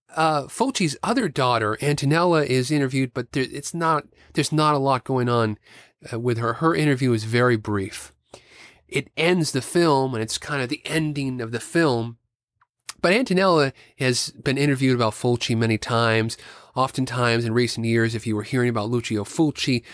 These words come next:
they'd interview Antonella. And it, it's a, it's an important part, but the, but the showpiece, the, the, the showcase i-,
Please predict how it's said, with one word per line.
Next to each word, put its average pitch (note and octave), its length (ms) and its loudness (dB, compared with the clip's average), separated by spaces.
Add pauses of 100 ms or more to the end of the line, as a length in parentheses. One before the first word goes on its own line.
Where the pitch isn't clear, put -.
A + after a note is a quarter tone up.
(180)
they'd B2 220 2
interview B2 340 2
Antonella. A2+ 680 0 (1400)
And D#3+ 440 2 (600)
it, G#3+ 180 0
it's A3 260 0
a, A3 120 2
it's A3 160 0
an G#3 60 4
important F#3 320 2
part, D#3 160 0
but D#3+ 220 -2
the, C#3+ 120 -4
but C#3+ 360 -6
the C#3+ 80 0
showpiece, D#3 720 0
the, A#2 280 -2
the, A#2+ 180 -2
the B2+ 160 -8
showcase - 920 -2
i-, A#2 240 -4